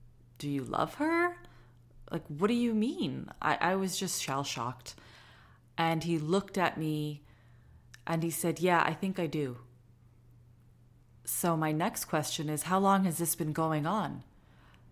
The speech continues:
And he said, "About two weeks. We've been going out for coffee almost every day for about four weeks. And yeah, she does it for me."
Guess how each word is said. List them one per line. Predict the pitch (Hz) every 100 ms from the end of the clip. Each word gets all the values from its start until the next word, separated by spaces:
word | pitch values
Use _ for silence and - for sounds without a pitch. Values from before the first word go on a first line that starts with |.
| - - - -
And | 165
he | 160 170
said, | - 180 165 160 - - - - - - - - - -
"About | 165 190 -
two | - 190
weeks. | 156 147 - - - - - - - - - -
We've | 151 160
been | 160 160
going | 151 196 208 180
out | -
for | -
coffee | 160 165 165 - 175 165 160 - - - - 170
almost | 165 160 190
every | 175 180
day | 160 156 156 -
for | - 156
about | 143 -
four | - 175
weeks. | 180 151 156 - - - - - - - - - - - 165
And | 160 156 156 156 151 - - - - - - - -
yeah, | - 165 185 151 - - - -
she | - - - 180 175 165 165 160 -
does | 170 220 214
it | -
for | - 143
me." | 131 131